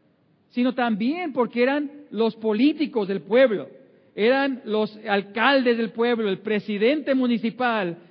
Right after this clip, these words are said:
era uno de esos sacerdotes, eran estas personas religiosas que, que guiaban. Y Jesucristo llega a este lugar,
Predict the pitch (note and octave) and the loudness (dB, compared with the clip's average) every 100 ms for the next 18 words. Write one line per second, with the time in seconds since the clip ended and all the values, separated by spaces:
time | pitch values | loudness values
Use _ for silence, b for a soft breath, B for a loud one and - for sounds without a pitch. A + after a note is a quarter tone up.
0 | B F#3+ A3+ A#3 A3+ A#3 - _ _ _ | B 0 2 4 0 -4 -10 _ _ _
1 | _ _ _ _ - G3+ A3 G#3+ G3+ G#3 | _ _ _ _ -8 -4 0 0 -2 -6
2 | G3+ F#3 E3+ F#3+ F#3+ F#3 - F#3 F#3+ G3+ | -6 -6 -6 -6 -4 -6 -6 -6 -4 -6
3 | G3 G#3 - F3+ - F#3 F3+ F3 E3 - | -6 -8 -8 -10 -8 -6 -4 -4 -6 -6
4 | G3 G3+ F#3 - E3+ F3+ - E3 D#3 D#3 | -6 -6 -10 -10 -10 -10 -10 -8 -6 -4
5 | F3 D#3+ C#3+ - B B B B G#3+ C4+ | -2 -4 -6 -14 B B B B -2 -2
6 | A#3+ D4+ E4 E4 D#4+ C4+ C#4+ C#4+ C#4 A3 | -2 -4 -4 -4 -4 2 2 2 0 0
7 | A#3 C4 C#4 B3 G3+ F3 D#3+ A3+ | 0 0 -2 -2 0 -2 -4 -12